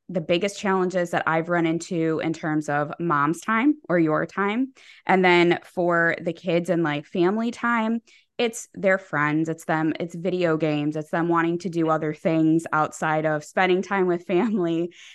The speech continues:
And it's really getting them to, you know, to put those things aside and say, "Okay, this is family time. We're gonna do,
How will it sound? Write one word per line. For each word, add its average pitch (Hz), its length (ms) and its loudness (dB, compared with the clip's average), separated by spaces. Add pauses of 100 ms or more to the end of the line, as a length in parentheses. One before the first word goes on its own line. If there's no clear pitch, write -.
And 196 160 2
it's 190 200 -2
really 185 340 0
getting 175 380 2
them 165 180 0
to, 190 140 -12 (100)
you 175 220 -2
know, 151 220 0 (240)
to 180 140 0
put 202 280 -2
those 240 240 6
things 226 340 -4
aside 175 680 0 (160)
and 180 160 0
say, 170 240 2
"Okay, 170 400 0
this 160 180 -4
is 214 160 -6
family 240 360 -2
time. 202 420 0
We're 170 120 -4
gonna 170 160 -2
do, 160 360 -2